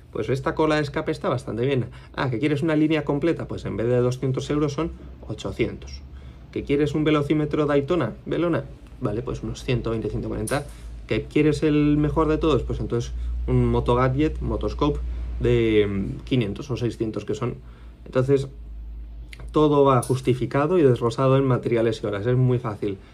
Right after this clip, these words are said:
Tenemos mucho, mucha experiencia en ello. Entonces es fácil sumar moto, más componentes, más mano de obra, más homologación. Va todo masticado.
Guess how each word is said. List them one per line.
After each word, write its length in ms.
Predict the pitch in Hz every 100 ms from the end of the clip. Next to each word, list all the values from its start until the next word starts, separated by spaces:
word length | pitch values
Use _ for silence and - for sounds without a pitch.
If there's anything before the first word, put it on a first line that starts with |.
| - -
Tenemos 440 | 107 117 117 - - -
mucho, 840 | 127 120 120 123 117 113 107 104 - - - -
mucha 260 | - 123 110
experiencia 400 | - 113 110 117
en 80 | 139
ello. 280 | 175 202 - - - - - - -
Entonces 420 | 123 123 117 113
es 240 | 120 -
fácil 380 | - 143 135 107
sumar 360 | - 107 110 107
moto, 340 | 113 127 156
más 200 | 131 104
componentes, 640 | - 104 101 110 110 123 135
más 140 | 107
mano 200 | 104 104
de 60 | 110
obra, 160 | 143
más 200 | 151 120
homologación. 720 | 117 107 104 101 - 113 104 113
Va 140 | 123
todo 260 | 123 107 101
masticado. 720 | 101 - 117 151 160 208